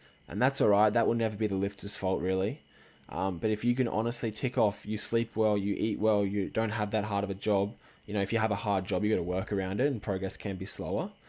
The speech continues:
I'm fortunate that I don't work manual labor, so I don't have that issue. But, you know, I, so when I look at my training, like,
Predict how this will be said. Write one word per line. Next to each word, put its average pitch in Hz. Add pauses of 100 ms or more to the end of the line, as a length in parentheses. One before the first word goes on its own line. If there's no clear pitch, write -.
(320)
I'm 98
fortunate 104
that 92
I 90
don't 90
work 95
manual 92
labor, 98
so 110
I 95
don't 87 (240)
have 95
that 95
issue. 95 (680)
But, 110
you 98
know, 95
I, 107
so 107
when 101
I 98
look 107
at 101
my 104
training, 101
like, 95